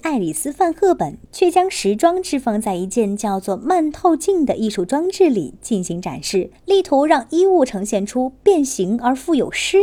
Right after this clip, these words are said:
意的超现实视觉效果。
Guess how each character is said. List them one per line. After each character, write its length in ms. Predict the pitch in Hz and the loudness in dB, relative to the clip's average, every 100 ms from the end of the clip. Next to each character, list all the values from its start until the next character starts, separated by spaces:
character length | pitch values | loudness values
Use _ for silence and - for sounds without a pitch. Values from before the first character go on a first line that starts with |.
| 403 | 6
意 140 | 269 | 4
的 160 | 175 147 - - | 0 -4 -8 -16
超 320 | - - 392 | -8 2 2
现 360 | 415 - 381 240 | 2 4 4 2
实 280 | - 170 180 | -2 -6 -6
视 360 | - - 359 | 0 4 4
觉 160 | 254 165 | 2 -4
效 200 | - 160 | -4 -6
果。 280 | - 160 | -4 -6